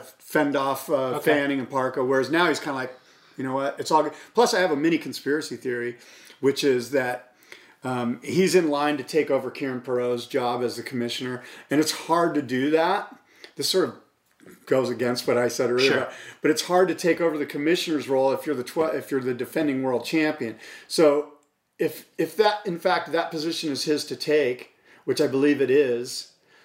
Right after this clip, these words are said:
Speaker 1: uh, will he take that? And will he just go out on a high note and be the defending champion and not defend his crown in twenty fourteen? Um, that's my conspiracy, that perhaps he's all lined up to take that job.
Speaker 2: What, um,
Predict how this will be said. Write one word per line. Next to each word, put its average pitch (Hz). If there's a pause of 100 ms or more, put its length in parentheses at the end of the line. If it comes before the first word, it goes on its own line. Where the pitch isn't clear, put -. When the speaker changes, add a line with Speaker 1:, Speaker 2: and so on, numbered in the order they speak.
(220)
Speaker 1:
uh, 139 (420)
will 175
he 180
take 160
that? 180 (300)
And 151
will 147
he 156
just 139
go 151
out 147
on 143
a 117
high 139
note 156
and 135
be 135
the 131
defending 131
champion 139
and 123
not 131
defend 127
his 120
crown 127
in 117
twenty 123
fourteen? 139 (640)
Um, 127
that's 139
my 143
conspiracy, 127
that 120
perhaps - (200)
he's 127
all 117
lined 113
up 107
to -
take 110
that -
job. - (160)
Speaker 2:
What, 165
um, 123